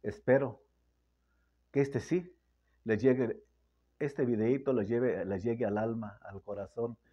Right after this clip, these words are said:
y pien-, y pensemos, pensemos en nuestros hermanos, en nuestro planeta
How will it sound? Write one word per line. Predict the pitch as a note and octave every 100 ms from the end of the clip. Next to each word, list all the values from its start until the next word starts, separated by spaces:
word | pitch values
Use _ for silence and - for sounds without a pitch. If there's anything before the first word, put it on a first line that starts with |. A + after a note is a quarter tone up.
| _ _ _
y | F#2
pien-, | - A#2+ B2+ G2
y | F#2+
pensemos, | G2+ F#2+ - B2+ D3+ E3+ - - _ _ _ _ _ - - _ _ _ _ _ _ _ -
pensemos | G2 F2+ A#2+ B2 A2
en | G2+
nuestros | E2 - -
hermanos, | G2 G#2 A#2 A2 -
en | G2
nuestro | F2 F#2
planeta | F2 F#2+ G2+ G#2+ A2+ G#2+